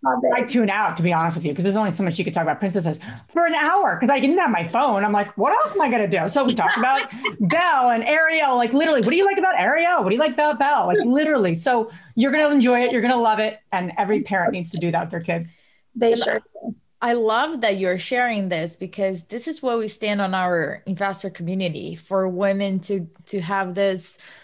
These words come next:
Speaker 3: hybrid and, like,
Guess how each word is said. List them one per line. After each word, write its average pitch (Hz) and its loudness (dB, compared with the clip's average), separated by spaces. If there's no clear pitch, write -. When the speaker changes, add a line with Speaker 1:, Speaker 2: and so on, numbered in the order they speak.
Speaker 3:
hybrid 190 0
and, 190 -2
like, 185 -6